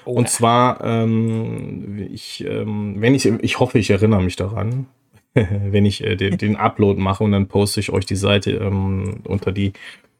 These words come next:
Speaker 2: äh, Podcast, ähm, oder in die Podcast-Beschreibung.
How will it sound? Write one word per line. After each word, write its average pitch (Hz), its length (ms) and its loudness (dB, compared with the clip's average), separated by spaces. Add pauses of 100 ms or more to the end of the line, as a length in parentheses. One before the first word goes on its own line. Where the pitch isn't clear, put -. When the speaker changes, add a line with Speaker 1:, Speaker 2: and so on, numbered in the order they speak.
(120)
Speaker 2:
äh, - 120 0
Podcast, - 760 -2
ähm, 98 340 -2 (960)
oder 110 180 4
in 127 120 6
die 131 100 4
Podcast-Beschreibung. 104 960 -6